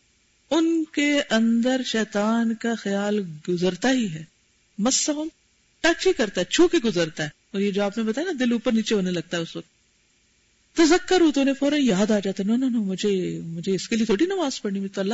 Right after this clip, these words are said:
کے لیے پڑھنی ہے۔" فَإِذَا هُمْ مُبْصِرُونَ، انہیں سب نظر آنے لگتا ہے پھر اس وقت کہ وہ کیا کرے، انہیں اپنی غلطی نظر آنے لگتی ہے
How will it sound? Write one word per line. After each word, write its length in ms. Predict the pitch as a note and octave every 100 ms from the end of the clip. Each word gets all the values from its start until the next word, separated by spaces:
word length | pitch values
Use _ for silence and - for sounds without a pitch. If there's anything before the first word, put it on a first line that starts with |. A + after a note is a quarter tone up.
| C4+
کے 60 | A#3
لیے 80 |
پڑھنی 260 | F#3 D3+ D3+
ہے۔" 60 | D#3 _ _ _ _ _ _ _ -
فَإِذَا 280 | C#4+ C#4
هُمْ 280 | E4+ E4+ E4
مُبْصِرُونَ، 480 | F4 - D4+ B3 C4 -
انہیں 200 | D4+ E4
سب 180 | - F#4+
نظر 280 | C4+ A3+ F4
آنے 180 | C4 F#3+
لگتا 260 | E3 -
ہے 60 | E3
پھر 140 | E3+
اس 180 | E3 -
وقت 160 | D#3+ - - - _ _ _ _ _
کہ 80 | A3
وہ 100 | G#3
کیا 220 | G#3+ G3+
کرے، 240 | G3 F3 F3+
انہیں 160 | B3 C#4+
اپنی 180 | C#4
غلطی 300 | B3+ G3 F3
نظر 260 | A#3+ G3 F#3
آنے 180 | E3 D#3+
لگتی 340 | D#3 -
ہے 60 | D#3+